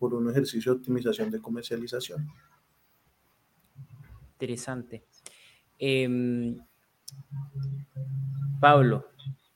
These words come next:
Speaker 2: ya, aquí tú te vas a, a, a poner en el lugar de aquellos que quieren comenzar un poco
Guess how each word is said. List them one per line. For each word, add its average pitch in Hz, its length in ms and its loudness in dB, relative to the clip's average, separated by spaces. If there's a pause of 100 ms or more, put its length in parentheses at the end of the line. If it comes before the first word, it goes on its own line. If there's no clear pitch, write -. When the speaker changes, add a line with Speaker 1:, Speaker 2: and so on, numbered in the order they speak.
(240)
Speaker 2:
ya, 117 380 -2 (300)
aquí 139 320 4 (120)
tú 160 120 2
te 156 100 6
vas 151 220 10
a, 143 300 6 (1800)
a, 123 280 -2
a 120 60 -2
poner 131 380 8
en 147 100 10
el 135 120 12
lugar 131 380 12
de 131 100 12
aquellos 135 320 12
que 127 120 4
quieren 131 580 8
comenzar 127 680 4
un 123 260 2
poco 127 880 4